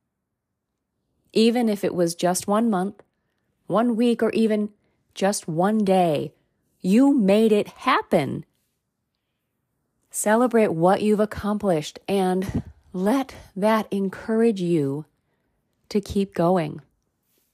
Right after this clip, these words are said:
There are other reasons, though, that you might stop before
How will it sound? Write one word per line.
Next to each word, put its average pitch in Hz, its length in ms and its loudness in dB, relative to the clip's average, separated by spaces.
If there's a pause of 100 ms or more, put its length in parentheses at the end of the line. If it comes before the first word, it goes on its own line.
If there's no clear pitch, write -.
(2250)
There 262 200 4
are 254 160 2
other 262 240 -2
reasons, 196 540 -2
though, 175 440 -2 (280)
that 196 260 -2
you 190 100 0
might 175 280 -2
stop 180 400 -4
before 175 600 -4